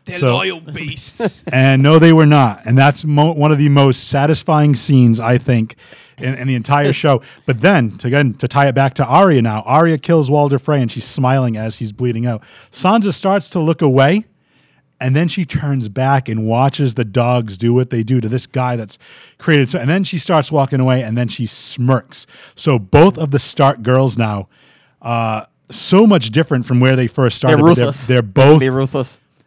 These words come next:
Speaker 2: Sansa's
Speaker 3: They
Speaker 2: now
Speaker 3: have to be.
Speaker 2: playing this game. She's, you know, in, in league with Baelish, perhaps. We don't know yet. We don't know how that's gonna all play out in the long run. There's so many things
Speaker 1: There's a
Speaker 2: going
Speaker 1: look.
Speaker 2: on.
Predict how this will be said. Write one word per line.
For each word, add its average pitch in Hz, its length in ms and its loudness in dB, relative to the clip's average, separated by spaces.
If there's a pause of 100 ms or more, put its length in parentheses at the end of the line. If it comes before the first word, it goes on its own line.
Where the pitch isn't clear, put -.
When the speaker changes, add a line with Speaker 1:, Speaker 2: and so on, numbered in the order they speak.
(140)
Speaker 2:
Sansa's 175 520 -2
Speaker 3:
They 143 60 -2
Speaker 2:
now 165 100 4
Speaker 3:
have 147 80 2
to - 20 -6
be. 127 60 -6
Speaker 2:
playing 147 240 4
this 127 180 2
game. 131 460 4
She's, 120 340 -4
you 127 100 -2
know, 117 380 -4
in, 139 240 -2
in 139 240 -2
league 143 260 0
with 123 240 -2
Baelish, 135 460 -2
perhaps. 135 460 -4
We 120 80 -6
don't 120 180 -8
know 131 160 0
yet. 135 240 -2
We 120 80 -4
don't 120 100 -8
know 123 100 -8
how 123 160 -8
that's 123 220 -8
gonna 120 300 -6
all 123 180 -4
play 131 240 -10
out 123 140 -6
in 110 80 -10
the 110 60 -10
long 139 280 -6
run. 131 260 -6 (580)
There's 127 160 -8
so 170 240 0
many 175 200 4
things 147 220 0
Speaker 1:
There's 131 140 2
a - 20 -10
Speaker 2:
going 127 320 2
Speaker 1:
look. 110 80 -2
Speaker 2:
on. 98 140 -8